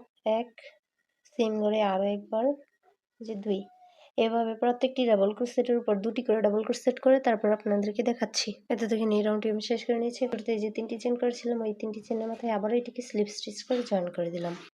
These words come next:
পরের দিকে তিনটি চেইন করব, তিন। তিনটি চেইন করে হুকের সুতার প্যাচ দিয়ে এবার ডাবল ক্রোশেটের উপর আমি এখন একটি ডাবল ক্রোশেট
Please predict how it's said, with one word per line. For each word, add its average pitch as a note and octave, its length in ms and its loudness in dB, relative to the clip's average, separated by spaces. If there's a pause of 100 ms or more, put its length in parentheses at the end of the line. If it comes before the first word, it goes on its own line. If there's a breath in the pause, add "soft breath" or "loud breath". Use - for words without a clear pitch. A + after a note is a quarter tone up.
(120)
পরের A3+ 260 0
দিকে G#3+ 200 -8
তিনটি G#3 260 -4
চেইন A3 300 -6
করব, A3 260 -6 (1700)
তিন। A3+ 180 -4 (480)
তিনটি A3 300 -4
চেইন A#3 200 -2
করে B3 160 0
হুকের A3+ 360 -6
সুতার - 300 -4
প্যাচ A3+ 240 -2
দিয়ে A3 140 0
এবার C4 160 6
ডাবল G#3+ 240 2
ক্রোশেটের A#3 580 -2
উপর A3 240 0 (440 loud breath)
আমি G#3+ 180 -2
এখন G#3+ 220 -8
একটি G#3+ 260 -6
ডাবল A3 260 -4
ক্রোশেট A#3 360 -8